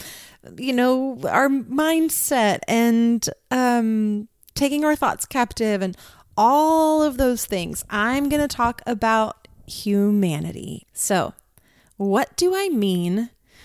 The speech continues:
when I say humanity? I'm gonna define it for us in this episode so that as I talk further about it in some upcoming episodes,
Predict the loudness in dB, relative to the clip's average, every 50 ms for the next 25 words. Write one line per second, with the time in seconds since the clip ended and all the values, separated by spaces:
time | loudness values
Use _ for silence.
0 | -20 _ -6 -4 -2 0 0 0 -2 -2 -2 -2 -2 0 0 0 -2 -4 -4 -2
1 | -2 0 0 -2 -2 -4 -6 -8 -10 -10 -6 -4 -2 -2 0 0 0 -2 -2 -4
2 | -6 -6 -10 -6 -4 -2 -2 0 0 0 0 -2 -2 -4 -6 -4 -2 0 0 0
3 | 0 -2 -4 -6 -8 -6 -6 -4 -4 -4 -6 -6 -8 -8 -8 -10 -8 -8 -8 -6
4 | -6 -4 -4 -6 -6 -4 -2 -2 0 0 0 0 0 -2 -2 -4 -6 -6 -8 -6
5 | -4 -4 -2 -4 -6 -10 -16 -20 -20 -20 -20 -20 -20 -20 _ -18 -12 -4 2 2
6 | 4 4 4 2 2 0 0 0 -2 -4 -2 -2 -2 0 0 0 0 -2 -2 -4
7 | -4 -4 -4 -4 -4 -2 -4 -4 -4 -6 -12 -10 -8 -6 -6 -6 -8 -8 -10 -10
8 | -8 -8 -6 -6 -4 -4 -4 -4 -4 -6